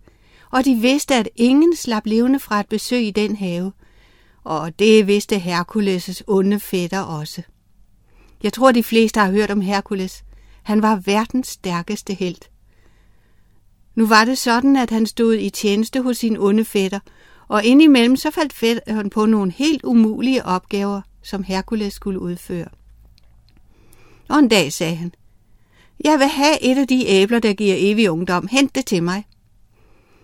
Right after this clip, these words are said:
Herkules var ikke alene stærk, han var også modig, så det faldt ham slet ikke ind at protestere. Han begyndte straks at gå mod verdens ende.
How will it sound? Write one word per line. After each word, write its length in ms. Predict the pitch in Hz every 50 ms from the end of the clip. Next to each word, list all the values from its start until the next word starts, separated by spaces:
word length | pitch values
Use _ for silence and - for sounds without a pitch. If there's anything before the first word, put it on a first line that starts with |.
| _ _ _ _ _
Herkules 580 | - 175 170 196 - - 254 240 220 190 - -
var 80 | 185 170
ikke 160 | 180 185 220
alene 320 | 233 226 220 233 247 254
stærk, 480 | - - - - 156 156 156 175 - -
han 180 | - 214 220 214
var 120 | 214 214
også 200 | 226 233 - 294
modig, 440 | 262 233 208 208 220 226 247 262 262 _ _ _ _ _ _ _ _ _ -
så 120 | - 240
det 160 | 233 247 226
faldt 180 | - 208 190 202
ham 120 | 180 180
slet 280 | - - 233 262 285 277
ikke 180 | 254 208 202
ind 100 | 185 190
at 60 | 196 -
protestere. 640 | - 214 190 185 170 - - - 185 185 185 190 - _ - _ _ _ _ _ _ - _ _
Han 260 | - 170 180 226 -
begyndte 420 | 359 330 - 208 190 180 - -
straks 460 | - - - - 143 185 226 - -
at 120 | 359 349 -
gå 200 | 240 220 214 185
mod 180 | 185 202 214
verdens 500 | 190 185 175 165 170 185 208 202 - -
ende. 320 | - 160 160 156 170 185